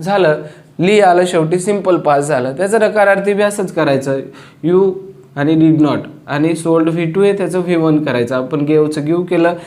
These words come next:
तसं सोल्डचं सेल करू आपण. You did not sell your Ferrari. तू तुझी Ferrari विकली नाही.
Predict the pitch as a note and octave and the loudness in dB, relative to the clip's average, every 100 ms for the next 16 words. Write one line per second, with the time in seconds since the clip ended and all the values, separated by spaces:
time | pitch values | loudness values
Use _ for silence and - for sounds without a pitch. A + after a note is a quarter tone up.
0 | - - E3+ F3+ F3+ E3+ E3 E3 F#3 F#3 | -20 -10 -6 -6 -2 2 2 2 -2 -2
1 | G#3 F#3+ F3+ D3 A#2+ A#2+ A2 A2 - - | 2 2 0 -2 0 -2 -4 -12 -14 -20
2 | - _ - D#3 G#3 A3+ A#3 - - - | -20 _ -10 0 2 2 0 -6 -20 -10
3 | D3 F3 G#3 G3+ G3+ G3+ G#3 - G#3 G3 | -2 0 2 2 2 2 0 -2 0 2
4 | F#3+ F3 F#3 F#3+ F3 C#3+ B2+ B2 F3 F3 | 4 4 2 2 0 2 0 -2 -2 0
5 | F3 D#3+ F3 D#3+ C3 D3 D#3+ - D#3+ D#3 | 0 -2 -2 -2 -2 0 -2 0 0 0
6 | B2+ | -2